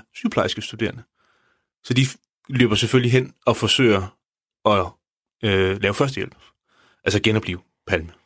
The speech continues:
Men han er død. Altså, det er, det er håbløst, men, men, men giver sig selvfølgelig også nogle skrækkelige beretninger, fordi han er blevet, han er, han er blevet skudt stort set lige igennem. Så han, han bløder jo, bløder ud af munden, når de prøver at give ham kunstig åndedræt, og når de vender rundt på ham, så laver det sådan en stor blodplet.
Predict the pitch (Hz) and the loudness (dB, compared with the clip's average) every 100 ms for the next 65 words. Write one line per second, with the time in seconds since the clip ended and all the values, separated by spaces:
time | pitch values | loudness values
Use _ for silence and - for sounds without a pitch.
0 | _ _ _ _ _ 87 104 92 95 - | _ _ _ _ _ -2 0 0 -2 -4
1 | 92 92 95 95 95 92 92 95 95 123 | -6 -4 0 2 2 -2 -2 -2 2 0
2 | 107 101 - 104 92 - - _ _ 107 | 2 -4 -4 -6 -6 -12 -20 _ _ -2
3 | 101 - 110 107 131 95 98 101 110 110 | -2 -2 -2 2 0 0 -4 -2 0 2
4 | 107 - 101 - 117 110 104 104 95 110 | 2 0 -2 0 -2 -2 -2 0 0 0
5 | 107 95 - 101 107 - _ _ - 104 | -2 -4 -6 -4 -6 -6 _ _ -4 -4
6 | 101 107 101 - 104 101 95 104 92 101 | 2 2 0 -6 -4 -2 0 -2 -2 0
7 | 90 92 - 131 - 120 - 120 - 110 | 0 0 -2 -4 -6 -6 0 -2 0 -4
8 | - 107 113 117 107 85 80 _ _ - | 0 0 2 0 0 -8 -12 _ _ -4
9 | 95 104 104 107 - 117 123 127 110 110 | -2 -6 -8 -12 0 4 6 4 2 -6
10 | - 120 131 139 139 - - - - - | 0 2 2 -2 -6 -8 -20 -20 -20 -20
11 | _ _ _ 107 110 135 120 98 98 92 | _ _ _ 0 2 2 0 -2 -2 -4
12 | - 110 104 98 98 95 110 110 90 95 | 2 2 2 -4 -4 0 -2 0 0 2
13 | 110 87 95 - 101 90 92 95 95 87 | 2 0 -4 -6 -4 -2 -2 -2 -2 -2
14 | 87 - 92 95 - 95 98 104 110 - | -2 -4 -10 -4 -4 0 0 0 -4 -8
15 | - 101 - - - 95 - 71 | -12 -16 -12 -14 -10 -12 -10 -16